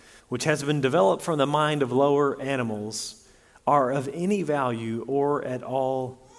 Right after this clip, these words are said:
trustworthy." I mean, do you trust monkeys? There was an experience, uh, about a decade ago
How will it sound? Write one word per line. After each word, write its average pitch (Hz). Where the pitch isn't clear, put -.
trustworthy." 95
I 127
mean, 113
do 123
you 151
trust 151
monkeys? 160
There 147
was 151
an 156
experience, 160
uh, 147
about 185
a 165
decade 160
ago 139